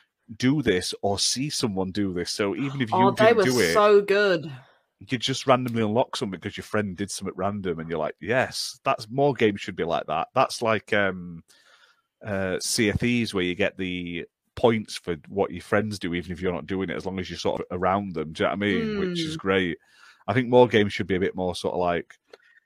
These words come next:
Speaker 1: co-op
Speaker 2: That's what
Speaker 1: friendly in that sense.
Speaker 2: That's what they did. They really made it co-op friendly, 'cause I didn't really, like, I played Fable two and, um, obviously on the three sixty, the one version I had, um,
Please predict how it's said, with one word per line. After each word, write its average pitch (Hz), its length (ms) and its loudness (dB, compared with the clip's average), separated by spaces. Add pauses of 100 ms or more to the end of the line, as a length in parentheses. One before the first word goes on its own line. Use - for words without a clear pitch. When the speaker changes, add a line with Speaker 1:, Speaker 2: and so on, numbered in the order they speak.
Speaker 1:
co-op 95 300 4
Speaker 2:
That's - 120 2
what - 0 -
Speaker 1:
friendly 98 360 2
in 82 60 0
that 85 160 -4
sense. - 560 -6 (380)
Speaker 2:
That's 381 260 6
what 381 100 0
they 339 120 4
did. 294 140 0
They 214 140 6
really 269 280 2
made 247 320 0
it - 200 -2 (160)
co-op 226 500 0
friendly, 208 280 0
'cause 202 240 -8
I 262 220 6
didn't 370 260 0
really, 247 580 -2 (160)
like, 254 120 -2
I 262 40 0
played 302 240 2
Fable 277 220 0
two 196 260 2
and, 185 200 0 (260)
um, 196 360 -2 (460)
obviously 220 300 2
on 202 80 2
the 202 60 -2
three 214 200 0
sixty, 190 560 0
the 185 160 -2
one 180 140 0
version 190 260 0
I 180 80 0
had, 170 400 -2 (560)
um, 170 400 4